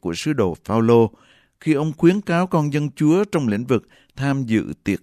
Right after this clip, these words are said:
thánh. Ông nói, "Bởi đó, ai ăn bánh hoặc uống chén của Chúa cách không xứng đáng thì sẽ mắc tội với thân và huyết của Chúa.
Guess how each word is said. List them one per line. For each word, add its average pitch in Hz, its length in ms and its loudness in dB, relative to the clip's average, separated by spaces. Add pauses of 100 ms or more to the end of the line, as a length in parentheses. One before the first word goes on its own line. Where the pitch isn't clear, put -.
thánh. 117 220 -2 (640)
Ông 113 180 -2
nói, 110 260 -2 (880)
"Bởi 92 200 -2
đó, 120 340 0 (680)
ai 127 340 0
ăn 123 280 -6
bánh 131 300 -4
hoặc 123 160 -4 (160)
uống 123 240 2 (100)
chén 131 280 -2
của 90 260 -8
Chúa 127 260 2
cách - 240 -6
không 147 220 -2
xứng 160 260 -2
đáng 151 280 -2 (380)
thì 98 120 -4
sẽ 98 140 -4
mắc 143 260 -2
tội 80 240 0
với 123 240 -2
thân 151 280 0
và 98 140 -2
huyết 120 240 -2
của 87 200 -6
Chúa. 117 280 0